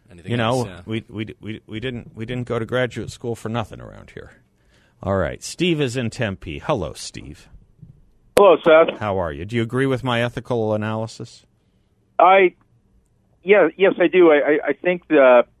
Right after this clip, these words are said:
Speaker 3: al-, although I'm gonna, with, with a caveat, I think that you, you navigated through that one very, very smoothly on all, on all accounts, and I, I would agree with most of what you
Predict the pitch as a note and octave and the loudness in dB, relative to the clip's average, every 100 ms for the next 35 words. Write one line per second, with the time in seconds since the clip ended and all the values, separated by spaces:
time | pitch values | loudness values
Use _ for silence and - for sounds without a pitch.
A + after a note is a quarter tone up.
0 | - C#3 D3+ C#3+ D3+ E3 C#3 C3+ C#3 B2+ | 0 2 4 4 6 8 8 6 4 4
1 | A#2+ _ D3 C3+ C#3+ B2+ - D3 C3+ A#2 | 2 _ 0 2 2 2 2 2 4 4
2 | F#2+ - - - B2 C3+ C#3+ C#3+ B2+ G#2+ | 2 0 -6 -2 0 0 -2 2 4 6
3 | G2+ - _ _ _ - _ _ _ _ | 4 0 _ _ _ -20 _ _ _ _
4 | _ _ _ _ _ _ _ C#3 C#3 C#3+ | _ _ _ _ _ _ _ -6 -4 0
5 | C#3 D3 C#3 C3 C#3 A#2+ - B2+ B2 B2 | 4 6 4 4 2 2 2 2 4 4
6 | A#2 A2+ G2+ B2 B2 B2 A#2+ A2+ B2 A2 | 4 0 4 4 6 4 0 2 4 4
7 | - B2+ B2 A2+ A2+ G2+ G#2+ A2 G#2+ G#2+ | -2 -2 -2 2 2 4 6 6 4 4
8 | A2 A2 G2 A#2+ A2+ G2+ - - G#2 G2+ | 6 6 4 4 6 6 2 -2 2 4
9 | G2+ F#2+ - G#2+ G#2 G#2 G2 F2+ A2+ A2+ | 2 -2 -6 -2 0 2 0 0 2 2
10 | A2 G#2 - - - _ _ _ A2+ A2 | 4 4 2 -8 -12 _ _ _ 0 2
11 | - G#2+ G#2 | 2 2 2